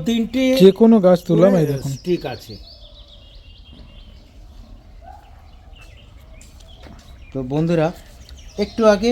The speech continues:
Speaker 1: পেয়ার প্ল্যান্টস বা ক্যালাথিয়া দেখাচ্ছিলাম, দেখুন কটা কালার আছে, এই একটা কালার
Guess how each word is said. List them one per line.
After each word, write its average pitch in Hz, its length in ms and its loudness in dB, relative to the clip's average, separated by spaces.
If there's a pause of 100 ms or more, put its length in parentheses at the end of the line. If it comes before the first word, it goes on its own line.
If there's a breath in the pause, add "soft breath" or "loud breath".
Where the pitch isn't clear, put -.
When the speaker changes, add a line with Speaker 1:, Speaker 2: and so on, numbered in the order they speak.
(120)
Speaker 1:
পেয়ার 208 260 -2
প্ল্যান্টস 220 320 -2
বা 202 160 0
ক্যালাথিয়া 170 500 -2
দেখাচ্ছিলাম, 120 500 -8 (100)
দেখুন 139 180 -8 (160)
কটা 147 240 -4 (100)
কালার 156 320 -4
আছে, - 180 -16 (880)
এই 139 160 0
একটা - 280 -8
কালার 131 380 -4